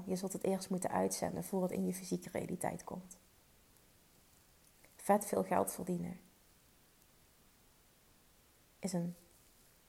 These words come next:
gevolg van abundance energie. In goede gezondheid zijn is een gevolg van abundance energie.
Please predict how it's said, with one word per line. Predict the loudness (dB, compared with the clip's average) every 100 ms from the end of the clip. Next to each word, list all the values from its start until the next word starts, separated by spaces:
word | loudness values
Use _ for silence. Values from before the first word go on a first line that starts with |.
| -20 -20 -10 -6
gevolg | 0 2 2 0 -10 -20 -20 -2
van | 0
abundance | 2 0 0 -2 -4
energie. | -6 -8 -8 -10 -12 -20 -20 -20 -20 -20 -20 -20 -20 -20 -20 -20 -20 -20 -20 -20 -20 -20 -20 -20 -20 -20 -20 -20 -20 -20 -20 -20 -20 -20 -20 -20 -8 -6
In | -2
goede | 0 0
gezondheid | 0 0 2 2 0
zijn | 0 -2 -2 -2
is | -4
een | -2
gevolg | -2 2 4 4 0 -6 -20 -20 -10
van | -2 -2
abundance | 4 4 4 2 -2
energie. | -4 -6 -8